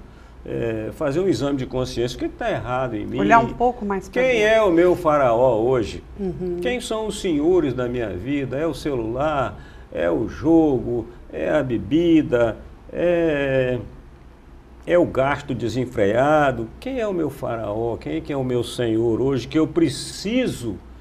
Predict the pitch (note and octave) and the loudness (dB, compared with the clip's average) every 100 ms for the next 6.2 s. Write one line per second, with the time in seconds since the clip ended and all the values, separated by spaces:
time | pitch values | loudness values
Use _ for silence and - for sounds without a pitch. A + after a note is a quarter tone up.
0 | - - - - C3 C#3 D3 E3 F3 D3 | -20 -20 -20 -12 -6 2 8 8 8 6
1 | A2 - C3 B2+ F#2+ A2 G2+ E2+ E2 - | 2 0 0 2 2 2 2 -2 -6 -14
2 | - - - - - - - - C3+ D#3 | -20 -20 -20 -20 -20 -20 -20 -6 0 2
3 | F3+ F3 G#3+ B3+ B3 E3+ - D#3+ E3+ E3 | 2 2 2 4 4 2 0 4 6 8
4 | D#3+ - G#3 C4 C4+ G3+ C#3+ E3+ D#3+ G#2 | 6 4 2 4 2 0 2 2 2 0
5 | C3+ D#3 D#3+ C3 C3 B2 C3 C3 D3+ F3+ | 0 2 2 0 -4 -4 -4 0 0 0
6 | G#3+ | -2